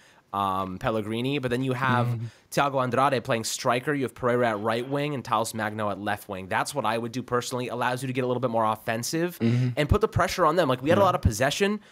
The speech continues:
Speaker 1: but it was meaningless possession because the entire first half, Nashville was in our side of the, uh, on our side of the field. So,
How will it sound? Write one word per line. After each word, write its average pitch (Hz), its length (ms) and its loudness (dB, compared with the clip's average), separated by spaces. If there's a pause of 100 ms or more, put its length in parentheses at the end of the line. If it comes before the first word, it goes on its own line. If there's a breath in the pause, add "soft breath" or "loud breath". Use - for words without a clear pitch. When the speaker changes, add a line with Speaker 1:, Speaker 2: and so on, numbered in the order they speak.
(120)
Speaker 1:
but 151 100 4
it - 20 4
was 160 140 2
meaningless 151 520 0
possession 135 480 0
because 113 300 -2 (280 loud breath)
the 151 100 0
entire 156 420 2
first 135 280 -2
half, 180 260 0
Nashville 139 360 0
was 123 120 -2
in 127 80 -2
our 120 100 2
side 127 240 -2
of 113 60 -8
the, 120 80 -4 (120)
uh, 117 120 -6
on 127 80 -6
our 120 80 -4
side - 100 -6
of 98 60 -6
the - 80 -8
field. 180 340 -4
So, 123 320 4